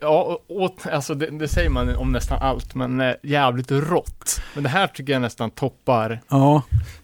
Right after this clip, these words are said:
Speaker 2: det, jag vet.
Speaker 1: Sterilt och rått.
Speaker 2: Det är ganska många som har problem att lyssna på den skivan, och jag vet faktiskt inte riktigt vad som hände med den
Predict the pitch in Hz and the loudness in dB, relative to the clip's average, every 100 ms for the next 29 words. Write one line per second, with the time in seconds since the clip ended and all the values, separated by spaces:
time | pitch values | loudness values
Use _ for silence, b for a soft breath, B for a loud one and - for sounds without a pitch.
0 | - 139 151 160 160 - 160 156 143 156 | -4 2 4 4 0 -8 -2 2 4 6
1 | 202 214 262 247 131 - 127 - - 127 | 6 6 6 4 0 -2 -4 -2 -4 -4
2 | - - 190 156 147 156 147 147 165 160 | -6 -10 -8 -2 2 2 2 2 2 2
3 | 156 165 139 127 - 117 135 135 113 117 | 2 2 2 2 0 0 2 4 4 2
4 | - 135 113 110 113 113 120 107 131 127 | 2 0 2 0 0 0 0 0 0 2
5 | 123 123 165 156 - - 127 107 131 113 | 2 2 0 -2 -8 -4 -2 0 0 2
6 | 113 117 113 107 110 - - - 147 110 | 2 2 2 2 0 0 -8 -4 -2 0
7 | 113 185 120 117 | 0 2 4 2